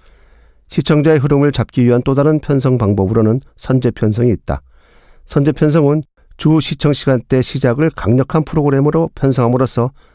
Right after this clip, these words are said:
처음부터 최대한의 시청자를 확보하려는 전략이다. 방송사들은 시청자들의 다양한 욕구를 충족시킬 수 있는 프로그램을 제공함으로써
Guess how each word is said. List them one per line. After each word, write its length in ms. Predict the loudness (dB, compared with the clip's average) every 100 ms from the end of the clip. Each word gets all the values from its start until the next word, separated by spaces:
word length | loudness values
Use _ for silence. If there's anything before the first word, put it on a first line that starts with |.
| _ _
처음부터 540 | -4 -2 -2 -2 -2 -4 -16 -14
최대한의 440 | -4 0 2 2 0
시청자를 560 | -2 -2 0 0 -2 -4
확보하려는 600 | -8 -2 -2 0 0 -2
전략이다. 480 | -2 -2 -2 -8 -14 _ _ _ -20 -20 -20 -20 -20 _ -20 -20 -20 -20 -20 -20 -20 -20 -4
방송사들은 800 | 0 2 2 2 2 2 2 0
시청자들의 800 | -2 -2 0 2 2 2 0 0
다양한 400 | 0 0 2 0
욕구를 320 | 0 -2 -2
충족시킬 600 | -2 -2 -2 -4 -4 -4
수 160 | 0
있는 220 | 2 2 0
프로그램을 540 | -2 0 2 0 -2 -8 -6
제공함으로써 800 | -2 0 0 0 -2 -2 -2